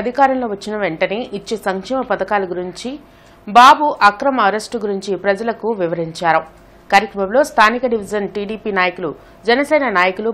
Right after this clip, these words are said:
పాల్గొన్నారు. ఈ సందర్భంగా నసీర్ అహ్మద్ మాట్లాడుతూ, ఆంధ్ర రాష్ట్ర భవిష్యత్ కోసం రాబోయే ఎన్నికల్లో తెలుగుదేశం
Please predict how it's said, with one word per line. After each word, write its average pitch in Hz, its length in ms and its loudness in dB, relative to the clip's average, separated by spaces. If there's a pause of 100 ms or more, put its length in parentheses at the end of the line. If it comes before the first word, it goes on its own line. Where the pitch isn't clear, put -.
పాల్గొన్నారు. 160 560 2 (440)
ఈ - 20 -14
సందర్భంగా 277 600 2
నసీర్ 220 280 0
అహ్మద్ 202 440 -4
మాట్లాడుతూ, 185 440 0 (440)
ఆంధ్ర 320 400 8
రాష్ట్ర 269 220 0
భవిష్యత్ 202 520 0
కోసం 208 300 0 (420)
రాబోయే 311 460 8
ఎన్నికల్లో 233 460 0
తెలుగుదేశం 247 560 0